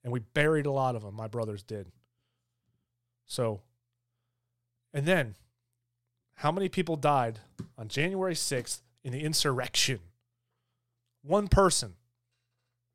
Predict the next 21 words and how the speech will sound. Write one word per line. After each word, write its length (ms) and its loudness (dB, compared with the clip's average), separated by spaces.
One 220 0
person, 380 4
it 40 -2
was 100 -4
a 60 -8
female, 560 0
a 80 2
veteran 380 6
of 80 -2
all 140 6
things, 480 -8
unarmed, 500 4
shot 520 2
and 120 -8
killed 400 2
by 120 0
security. 600 -2
Frankly, 420 2
I'm 100 4
surprised 520 2
that 160 -2